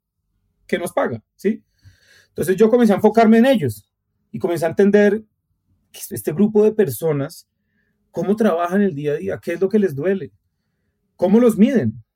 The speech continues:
Y comencé a través de una forma,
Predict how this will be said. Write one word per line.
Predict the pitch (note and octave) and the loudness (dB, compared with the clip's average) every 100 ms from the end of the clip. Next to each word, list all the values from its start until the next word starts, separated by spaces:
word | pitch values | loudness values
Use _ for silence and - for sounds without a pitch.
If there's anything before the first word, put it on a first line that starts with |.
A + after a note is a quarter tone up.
| _ _ _ _ _ _ _ _ _ _ _ _ _ - | _ _ _ _ _ _ _ _ _ _ _ _ _ -2
Y | A3 | 0
comencé | A3+ A3+ A#3 A3 G#3 G3 G#3 | 4 4 4 2 0 0 -4
a | - - | -8 -4
través | D3+ C#3 C#3 | -2 -2 -2
de | |
una | E3+ | -8
forma, | F3 F3 E3 E3+ E3+ - | -6 -6 -4 -8 -10 -14